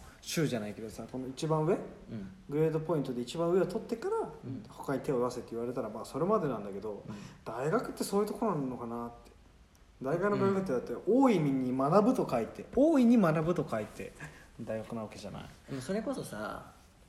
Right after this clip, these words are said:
Speaker 2: あ、まあ、また逆行しちゃうけどね。
Speaker 1: うん。
Speaker 2: 行って受ける授業だったら、
Speaker 1: うん。
Speaker 2: 大人-、大教室とかさ、大人数で受けるとかだったらさ、
Speaker 1: うん。
Speaker 2: 紛れ込んでもバレないじゃん。自分登録しなくても。
Speaker 1: うん。
Speaker 2: 自分の講義としてね。
Speaker 1: うん。
Speaker 2: たださ、オンライン授業になってくると、それ、マジで、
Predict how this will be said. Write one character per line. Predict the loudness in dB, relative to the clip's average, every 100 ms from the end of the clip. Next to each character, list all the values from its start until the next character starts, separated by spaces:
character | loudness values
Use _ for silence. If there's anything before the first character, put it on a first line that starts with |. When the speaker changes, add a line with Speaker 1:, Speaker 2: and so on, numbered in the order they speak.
| -20 -20 -20 -20 -20 -20 -8
Speaker 2:
あ、 | -4
ま | -2 -2
あ、 |
ま | -2 -4
た |
逆 | -6 -8
行 | -8 -6
し |
ち | -6
ゃ |
う |
け | -8
ど | -12
ね。 | -14 -6
Speaker 1:
う |
ん。 | -6 -6 -10 -10
Speaker 2:
行 | -10
っ |
て | -10 -4 -2
受 | 0
け | 0
る | 0
授 | -2 -6
業 | -8
だ |
っ | -10 -10
た |
ら、 | -10 -10 -12 -8
Speaker 1:
う |
ん。 | -8 -10 -20 -20 -20 -20 -20 -20 -20 -20 -20 -20 -18 -16 -6
Speaker 2:
大 | -2 0
人-、 | 0 -2 -2
大 | -2 0
教 | 0
室 | -2 -6
と |
か | -10
さ、 | -12 -10
大 | -4 -2
人 | 0 -2
数 |
で | -4
受 | -4
け | -6
る |
と | -8
か |
だ | -12
っ |
た | -12
ら |
さ、 | -10
Speaker 1:
う | -4
ん。 |
Speaker 2:
紛 | -2 0
れ | -2
込 | -2
ん | -6
で | -6
も | -8
バ | -8
レ | -10
な | -10
い |
じ | -12
ゃ |
ん。 |
自 | -10
分 | -8
登 | -6 -8
録 | -8
し | -10
な |
く | -12
て | -16
も。 | -20 -10
Speaker 1:
う | -6
ん。 | -6 -8 -20 -8
Speaker 2:
自 | -4
分 | -4
の | -4
講 | -6
義 | -8
と |
し | -10
て | -10
ね。 | -12 -12
Speaker 1:
う | -14
ん。 | -14 -20 -20 -20 -20 -20 -14
Speaker 2:
た | -6
だ | -6
さ、 | -6 -6
オ | -2
ン | 2
ラ | 2
イ | 2
ン |
授 | 2
業 | -2
に | -2
な |
っ |
て | -4
く | -8
る |
と、 | -8
そ | -6
れ、 | -4 -4 -4
マ | -4
ジ | -4
で、 | -6 -8